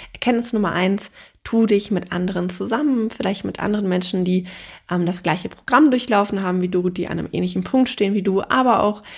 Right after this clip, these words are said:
äh, Menschen, die du einfach als Accountability-Partner nutzen kannst, wo du, mit denen du dich, ähm, gemeinsam motivieren kannst, zusammentun kannst, damit du auch so eine gewisse Verpflichtung hast und jemanden, mit dem du dich austauschen kannst.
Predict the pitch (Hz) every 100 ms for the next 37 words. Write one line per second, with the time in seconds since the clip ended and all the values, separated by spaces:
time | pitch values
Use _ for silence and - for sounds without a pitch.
0 | - - - - 202 196 196 196 208 -
1 | 196 196 - - - - 202 202 190 180
2 | 214 185 180 - - 180 185 180 180 233
3 | 240 - - 208 190 175 190 185 180 185
4 | 180 - 170 170 170 - 175 185 180 180
5 | - - - 175 190 196 190 180 - -
6 | 180 170 170 170 - 180 185 214 202 190
7 | 185 185 180 208 202 190 190 175 175 -
8 | 180 175 190 - 180 180 170 180 - 165
9 | 170 170 180 180 180 - - - 175 175
10 | 185 180 170 170 180 - - - 247 285
11 | - 220 226 - 180 180 - 185 180 180
12 | 180 165 170 170 170 170 170 180 - 156
13 | 156 156 - - 180 - - - - -